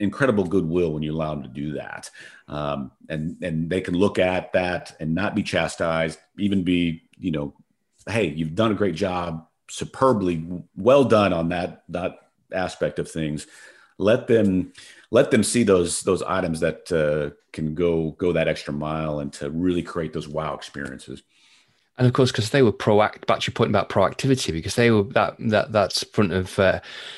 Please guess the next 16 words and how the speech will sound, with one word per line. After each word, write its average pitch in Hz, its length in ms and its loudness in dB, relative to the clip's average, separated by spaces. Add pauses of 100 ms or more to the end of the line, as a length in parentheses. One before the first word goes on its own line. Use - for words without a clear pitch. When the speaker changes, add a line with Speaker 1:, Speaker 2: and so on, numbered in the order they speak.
Speaker 2:
house, 113 540 0
uh, 95 340 2
manager 98 600 2
of 101 120 -2
that 101 140 2
restaurant 95 400 0
came 113 320 2
to - 120 -4
you, 95 300 0
you 107 200 0
know, 90 120 -4
at 110 220 -4
the 113 80 -4
twenty 104 440 -2
minute 98 240 2
mark 92 480 0